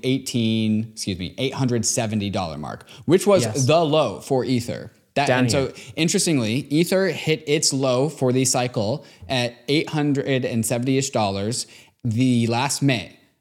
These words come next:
Speaker 1: the Three Arrows Capital liquidation. It did not hit a new low with F T X, even though Bitcoin did.
Speaker 2: Well, that was actually, it was a little later than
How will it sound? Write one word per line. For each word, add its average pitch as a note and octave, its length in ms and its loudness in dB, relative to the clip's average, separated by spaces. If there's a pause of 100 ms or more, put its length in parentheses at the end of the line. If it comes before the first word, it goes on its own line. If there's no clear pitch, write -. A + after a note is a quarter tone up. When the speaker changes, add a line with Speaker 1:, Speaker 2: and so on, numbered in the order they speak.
Speaker 1:
the A2+ 140 0
Three C3+ 220 2
Arrows C3+ 160 2
Capital A#2 280 -2
liquidation. G2+ 480 -4
It C3+ 120 -2
did D3+ 120 2
not D#3 280 2
hit F3 180 -2
a D#3 80 4
new D3 240 2
low D3 240 2
with A#2+ 220 2
F B2 140 -2
T C3+ 140 0
X, - 440 -2
even C3+ 180 2
though B2+ 140 2
Bitcoin A#2+ 520 -2
did. B2 120 2
Speaker 2:
Well, C3+ 80 6
that D#3 160 6
was F#3 160 2
actually, D3 400 2
it A2+ 60 2
was B2+ 180 -2
a C3 40 -4
little C#3+ 200 0
later C3 180 2
than A#2 300 0